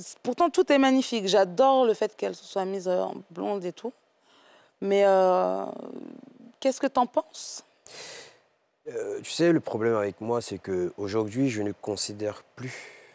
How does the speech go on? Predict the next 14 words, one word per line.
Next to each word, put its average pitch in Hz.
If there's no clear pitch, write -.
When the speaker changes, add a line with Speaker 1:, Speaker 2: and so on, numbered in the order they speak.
Speaker 2:
euh, 104
la 104
mode 113
comme, 104
euh, 90
bien 117
s'habiller. 95
Speaker 1:
Ok. 190
Speaker 2:
Pour 101
moi, 113
un 104
artiste -
s'habille 104
juste 95